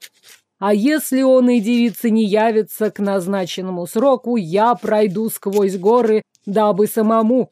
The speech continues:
предстать перед ними. И ведь не один пройдет.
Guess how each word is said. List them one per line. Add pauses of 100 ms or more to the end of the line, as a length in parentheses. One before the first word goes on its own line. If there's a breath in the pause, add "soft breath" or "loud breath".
предстать
перед
ними. (960)
И
ведь
не
один
пройдет.